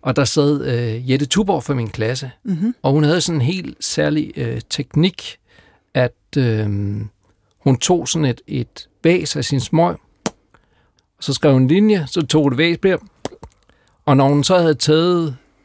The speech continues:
Speaker 1: ti væs og skrevet ti linjer, så var det her digt altså færdigt. Og så kunne jeg aflevere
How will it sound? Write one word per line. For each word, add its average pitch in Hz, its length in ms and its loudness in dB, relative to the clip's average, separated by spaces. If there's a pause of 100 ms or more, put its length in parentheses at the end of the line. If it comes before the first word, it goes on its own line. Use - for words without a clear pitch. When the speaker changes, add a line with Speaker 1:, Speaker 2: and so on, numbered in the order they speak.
(480)
Speaker 1:
ti 202 280 2
væs 151 420 -2 (260)
og - 80 -2
skrevet 147 300 2 (120)
ti - 180 -2
linjer, 147 400 2
så 147 140 -4
var 139 80 2
det 143 200 -2
her 127 160 -4 (140)
digt - 340 -2 (160)
altså 120 200 -4
færdigt. 117 440 -6 (380)
Og 123 80 0
så 151 80 0
kunne 151 160 4
jeg 120 160 4
aflevere 120 580 0